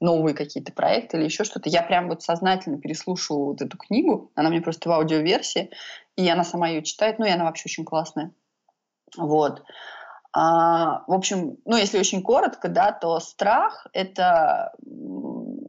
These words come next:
с-, одно из самых древнейших таких наших, как бы, ну, там, чувств, инстинктов, да, которое в свое время помогло нам выжить. Страх помог нам выжить. Мы как вид выжили благодаря страху, потому что,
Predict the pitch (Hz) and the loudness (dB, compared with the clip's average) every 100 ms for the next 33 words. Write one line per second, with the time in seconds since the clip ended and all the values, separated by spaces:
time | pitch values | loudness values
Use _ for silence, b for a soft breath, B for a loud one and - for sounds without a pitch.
0 | - - - - - 180 - - - - | -16 -18 -8 -6 -6 -8 -10 -6 -6 -4
1 | - 175 170 220 220 214 202 196 202 170 | 2 2 4 4 4 2 0 2 0 2
2 | 170 202 202 196 196 - 160 - 156 156 | 2 4 2 2 0 -2 -4 -6 -4 -6
3 | 156 - 151 - - 151 143 151 147 160 | -6 -2 0 0 -4 -4 0 0 0 0
4 | 135 - - 349 - - 156 - 247 339 | -2 -2 0 0 0 -2 -2 -2 0 0
5 | - 160 151 160 - B B B - 170 | -2 -2 2 4 2 B B B -2 4
6 | 254 320 - 202 214 214 214 190 180 180 | 4 2 2 2 2 2 0 0 0 0
7 | 185 175 170 165 143 139 - _ _ _ | 0 0 -2 -4 -4 -8 -18 _ _ _
8 | _ - - - 185 - 170 175 170 160 | _ -16 -4 0 0 2 0 0 -2 -4
9 | 160 170 165 - 151 170 165 - 170 254 | -2 -4 -6 -8 -4 -2 -2 -2 0 0
10 | 160 202 226 175 147 156 147 160 - - | 2 2 2 2 0 0 2 2 2 2
11 | 147 - 233 - 143 156 - - 143 | 2 0 -12 -10 -6 -6 -4 0 0